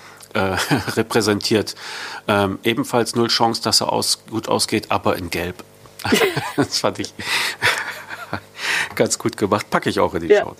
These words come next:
Speaker 2: das ist gut. Nee, also ich muss mal sagen, jeder, der, ähm, irgendwie mal die Gelegenheit hat, das muss man gesehen haben.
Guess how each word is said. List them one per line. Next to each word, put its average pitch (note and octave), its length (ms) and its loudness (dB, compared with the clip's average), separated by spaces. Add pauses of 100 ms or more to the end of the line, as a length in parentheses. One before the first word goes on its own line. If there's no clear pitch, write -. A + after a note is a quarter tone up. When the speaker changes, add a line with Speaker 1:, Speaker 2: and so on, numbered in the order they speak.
Speaker 2:
das - 160 -16
ist - 160 -16
gut. - 220 -14 (720)
Nee, A#3 160 2
also A3 180 4
ich A#3 80 -2
muss B3 160 -2
mal B3 80 0
sagen, A3+ 220 0 (420)
jeder, G#3+ 340 4
der, F#3+ 500 2 (380)
ähm, F3+ 260 -6 (280)
irgendwie G#3 340 2
mal F3+ 140 6
die E3+ 80 -2
Gelegenheit E3 480 2
hat, E3 120 0 (140)
das - 340 -6
muss D#3+ 280 0
man D#3+ 200 0
gesehen D#3 520 -2
haben. - 260 -4